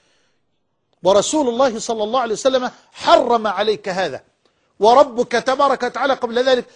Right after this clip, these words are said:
حرم على بناتك هذا". آه، المحب لرسول الله يقول: "أعوذ بالله، أستغفر الله، والله لن تخرج ابنتي بعد ذلك إلا بالحجاب،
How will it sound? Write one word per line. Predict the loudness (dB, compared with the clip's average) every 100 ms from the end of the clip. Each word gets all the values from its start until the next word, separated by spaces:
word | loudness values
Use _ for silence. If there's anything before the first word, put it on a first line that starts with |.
| _
حرم | 4 4 6 2 0
على | 0 -2 -4
بناتك | -4 -4 -6 -8 -6
هذا". | -4 -2 -2 -4 -8 _ _ _
آه، | -2 0
المحب | -4 -4 -4 -4 0 2
لرسول | 2 0 -2 -2 -2
الله | -2 -4 -6 _ -16
يقول: | -10 -10 -10
"أعوذ | -12 -10 -10
بالله، | -12 -12 -10 -12 -14 _ _
أستغفر | -14 -6 -4 -4 -8
الله، | -6 -2 -2 -4 _ _
والله | -2 -2 -2 -2 -2
لن | -2 -4 -4
تخرج | -6 -6 -8 -8 -8
ابنتي | -6 -6 -6 -8
بعد | -6 -8 -8
ذلك | -6 -6 -6 -8 -8 -8
إلا | -6 -6
بالحجاب، | -8 -10 -6 -6 -6